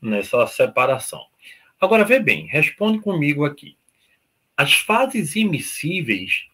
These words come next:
apresentam densidades diferentes e são separadas pela ação da gravidade. Lembre-se que no tratamento de água, que a gente vai determinar bem direitinho,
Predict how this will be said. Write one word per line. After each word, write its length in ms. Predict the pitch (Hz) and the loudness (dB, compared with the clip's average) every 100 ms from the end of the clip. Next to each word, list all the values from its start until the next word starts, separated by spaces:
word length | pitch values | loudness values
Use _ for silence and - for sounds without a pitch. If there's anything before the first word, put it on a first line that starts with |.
| _ _ _ | _ _ _
apresentam 920 | 113 - 113 95 95 92 85 95 113 | -4 0 0 0 -2 -2 -4 -6 -6
densidades 920 | 110 107 98 - 107 98 90 90 - | -6 -4 -4 -6 -10 -4 -2 -2 -6
diferentes 760 | 101 98 208 175 135 165 - - _ _ _ _ | -8 -2 0 0 -2 -4 -8 -10 _ _ _ _
e 120 | 160 | -4
são 320 | - - 107 | -4 -4 -4
separadas 960 | 107 - 110 - 165 101 110 147 160 - | -4 -4 -2 -2 0 2 2 0 0 -2
pela 340 | - 143 131 | 0 2 2
ação 460 | 110 - 123 127 135 | -2 -4 -4 -2 -2
da 340 | 104 113 156 _ _ - _ | 0 0 -4 _ _ -20 _
gravidade. 1040 | 113 113 107 127 117 143 156 90 80 - - _ - - _ | 2 2 2 -4 -6 -6 -4 -4 -4 -10 -20 _ -20 -20 _
Lembre-se 400 | - 117 147 - | -2 0 0 -2
que 60 | 135 | -8
no 120 | 120 | -10
tratamento 600 | - 151 139 110 160 170 | -6 -4 -2 -2 -4 -6
de 120 | 107 92 | -4 -2
água, 460 | 113 143 104 92 _ _ _ _ | 0 -2 -6 -10 _ _ _ _
que 100 | - | -2
a 60 | 107 | -2
gente 240 | 110 104 | -2 -10
vai 480 | 90 98 104 92 85 _ _ | -6 -4 -2 -4 -12 _ _
determinar 600 | 110 107 107 107 107 98 87 | -2 -2 0 -4 -6 -8 -6
bem 180 | 139 165 | -4 -2
direitinho, 600 | 127 98 95 147 117 | -2 -2 -4 -4 -4